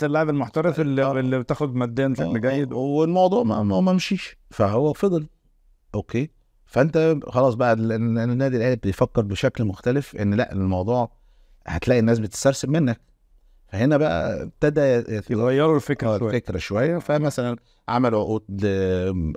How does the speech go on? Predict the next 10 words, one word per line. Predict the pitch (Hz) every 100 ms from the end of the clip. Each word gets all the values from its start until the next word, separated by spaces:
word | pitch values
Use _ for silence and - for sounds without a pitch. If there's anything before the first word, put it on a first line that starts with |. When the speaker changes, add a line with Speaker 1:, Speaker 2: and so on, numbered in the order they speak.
| -
Speaker 2:
أحسن، | 98 - 113 127
أفضل | 78 110 107 123 113
لل-، | 110 113 117 98 101 107
نفس | 123 139 -
المبلغ | 131 143
مثلا | 127 135 131
أنا |
كنت | 117 120
طالبه | - 120 110 101
مثلا. | 98